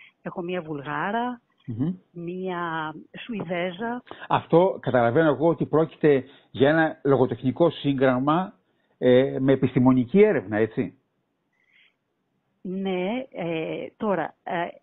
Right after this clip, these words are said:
Speaker 1: έχει πολύ επιστημονική έρευνα από πίσω, δηλαδή κυρίως να εντοπίσω αυτές τις Πινελόπες, να
Speaker 2: Μμμ.
Speaker 1: τις μεταφράσω,
Speaker 2: Μμμ.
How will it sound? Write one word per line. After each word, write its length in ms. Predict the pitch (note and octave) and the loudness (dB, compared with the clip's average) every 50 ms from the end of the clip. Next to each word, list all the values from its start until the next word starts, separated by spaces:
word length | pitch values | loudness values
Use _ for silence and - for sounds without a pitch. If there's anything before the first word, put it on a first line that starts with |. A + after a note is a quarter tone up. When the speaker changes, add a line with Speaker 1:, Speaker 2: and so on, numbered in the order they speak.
| - G3+ | -10 -8
Speaker 1:
έχει 160 | F#3+ F3 - | -8 -8 -8
πολύ 220 | - F3+ E3+ F#3 | -8 -8 -6 -6
επιστημονική 560 | G#3 G3 - D#3+ - - E3+ D#3+ D#3 - - E3 | -6 -8 -8 -12 -12 -10 -10 -10 -10 -10 -10 -8
έρευνα 300 | E3 D#3 D#3 - D#3 D3+ | -8 -8 -10 -12 -14 -12
από 140 | - E3 | -12 -12
πίσω, 480 | - - D#3+ D3+ - - E3 E3+ F#3+ - _ _ _ _ | -12 -10 -10 -10 -10 -10 -10 -10 -10 -12 _ _ _ _
δηλαδή 360 | - F#3 E3 E3 D#3 - F3+ E3 | -14 -12 -10 -10 -8 -10 -10 -12
κυρίως 400 | _ - E3+ E3 F#3 G3+ G3+ G3 | _ -10 -8 -8 -6 -8 -8 -8
να 80 | G#3+ G3 | -6 -6
εντοπίσω 960 | F#3+ F#3 E3 F#3+ F#3 E3+ _ - A#3 B3+ A#3 G#3 - - - C#3+ C3+ B2+ - - | -6 -6 -6 -8 -8 -8 _ -8 -8 -6 -6 -8 -8 -8 -8 -10 -10 -10 -12 -10
αυτές 440 | - D3+ D#3 - - - E3+ D#3+ - | -10 -10 -10 -10 -10 -10 -10 -10 -10
τις 140 | E3+ E3 - | -12 -14 -14
Πινελόπες, 640 | F3 D#3 D3+ D3 C#3 C#3 C3+ C#3 - F#3+ G3+ - - | -12 -12 -10 -10 -8 -10 -10 -10 -10 -12 -12 -14 -14
να 160 | - F#3+ F#3+ A3 G#3+ | -12 -10 -8 -8 -8
Speaker 2:
Μμμ. 40 | A#3 | -8
Speaker 1:
τις 100 | G#3+ G3 | -10 -10
μεταφράσω, 840 | G#3 G3 - F3+ E3 - - D#3+ D3+ D3 C#3 - - F#3 F#3+ A#3 C#4+ - | -10 -10 -10 -12 -12 -12 -10 -10 -8 -8 -8 -8 -10 -8 -10 -10 -10 -10
Speaker 2:
Μμμ. 320 | A2+ G#2+ G#2+ A#2+ D3+ F3 | -12 -8 -4 -4 -4 -4